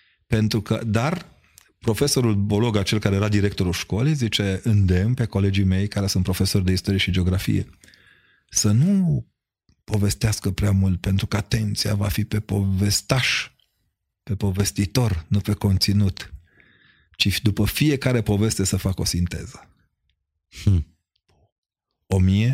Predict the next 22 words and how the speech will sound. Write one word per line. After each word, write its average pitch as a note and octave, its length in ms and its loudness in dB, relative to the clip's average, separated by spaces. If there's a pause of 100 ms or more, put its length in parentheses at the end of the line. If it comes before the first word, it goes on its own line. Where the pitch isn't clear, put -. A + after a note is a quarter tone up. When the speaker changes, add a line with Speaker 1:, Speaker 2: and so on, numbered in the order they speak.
(120)
Speaker 1:
opt G#2+ 200 0
sute A2+ 340 -2
optzeci G2 280 0
și - 80 -2
șapte. - 500 -6 (640)
Și - 140 -2
unii A#2 180 4
cred C3 200 -2
că B2 140 0
pun A2+ 260 0
coada G#2+ 320 0
la G2+ 140 2
prună G#2 320 0
pedagogiei F#2+ 580 2
românești F#2+ 500 2
pentru F#2+ 240 -2
că G2 100 0
ne F#2+ 80 2
vorbesc F#2 400 0
acum G2 260 0
despre F#2 300 0
gândirea G2 640 0